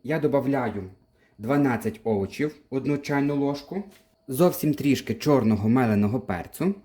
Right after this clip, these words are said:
та сіль. Звичайно, обов'язково куштуйте по власному смаку, добавляючи спеції.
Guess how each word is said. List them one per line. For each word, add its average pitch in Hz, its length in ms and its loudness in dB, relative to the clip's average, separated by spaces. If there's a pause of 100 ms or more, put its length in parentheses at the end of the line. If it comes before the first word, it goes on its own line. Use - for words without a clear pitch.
(180)
та 165 160 4
сіль. 107 340 0 (500)
Звичайно, 120 640 2
обов'язково 127 640 -2
куштуйте 117 540 -4
по 110 380 -2 (100)
власному 107 540 -2
смаку, 98 540 -10 (560)
добавляючи 139 560 0
спеції. 139 680 -6